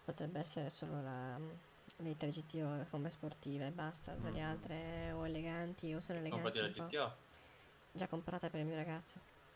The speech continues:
Speaker 1: per il mio
Speaker 2: E
Speaker 1: marito,
Speaker 2: comprala pure
Speaker 1: anzi.
Speaker 2: tu.
Speaker 1: Comunque, mm, no, no.
Speaker 2: Così poi andate a
Speaker 1: Prendo
Speaker 2: fare i
Speaker 1: due,
Speaker 2: giretti,
Speaker 1: prendo
Speaker 2: le
Speaker 1: le
Speaker 2: gare
Speaker 1: due.
Speaker 2: clandestine.
Speaker 1: Ciao Gig, prendo le due Windsor Drop e la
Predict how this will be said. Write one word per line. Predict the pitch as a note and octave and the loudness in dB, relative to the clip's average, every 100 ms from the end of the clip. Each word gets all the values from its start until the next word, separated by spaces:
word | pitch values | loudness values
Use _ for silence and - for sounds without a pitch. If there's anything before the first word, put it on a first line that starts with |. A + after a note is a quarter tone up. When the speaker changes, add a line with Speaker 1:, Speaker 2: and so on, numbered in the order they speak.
| - | -2
Speaker 1:
per | D#3 | 0
il | E3 | 4
mio | |
Speaker 2:
E | D#3+ | 4
Speaker 1:
marito, | D#3+ | 4
Speaker 2:
comprala | D#3+ A2+ A2 | 4 6 4
pure | A#2 C3 | 4 2
Speaker 1:
anzi. | D3 | 2
Speaker 2:
tu. | - - - - - - - - - - - - - - - - | -2 -12 -18 -20 -20 -20 -20 -20 -20 -12 -10 -10 -12 -12 -14 -2
Speaker 1:
Comunque, | G3 G3 F#3+ F#3 E3 D#3+ | 2 2 2 0 0 0
mm, | D#3+ D#3 D#3 D#3 D#3 D#3+ D3+ D3+ | 0 0 0 -2 -4 -4 -2 -2
no, | C#3+ C3+ | 0 -2
no. | C#3 C3 C#3+ - - - - - - | -2 -4 -6 -10 -16 -18 -12 -12 -6
Speaker 2:
Così | A#2+ | -2
poi | B2 A#2+ | 4 6
andate | A2 F3 | 8 8
a | |
Speaker 1:
Prendo | |
Speaker 2:
fare | A2+ | 10
i | F#3 F3+ | 8 8
Speaker 1:
due, | A#2+ | 6
Speaker 2:
giretti, | B2 A#2 A2+ A2+ | 6 4 4 2
Speaker 1:
prendo | F3 | 4
Speaker 2:
le | A2+ | 8
Speaker 1:
le | |
Speaker 2:
gare | B2 B2 | 10 10
Speaker 1:
due. | - | 8
Speaker 2:
clandestine. | - - - D#3+ A2+ - - - - - - - - | 8 6 4 2 0 -2 -16 -16 -18 -16 -18 -18 -12
Speaker 1:
Ciao | - G#3 | -2 0
Gig, | A3 A#3 A#3 G#3+ F#3+ F3+ E3+ F3 - - - - - | 0 0 0 -2 -4 -2 -2 -4 -10 -20 -20 -18 -8
prendo | - F3 F3 | 0 2 4
le | F3 | 2
due | F#3 E3 D#3 D#3 E3 | 2 2 2 2 2
Windsor | E3+ - | -2 -2
Drop | E3 F3 F#3 - | 0 2 0 0
e | D#3+ | 0
la | D3+ | 2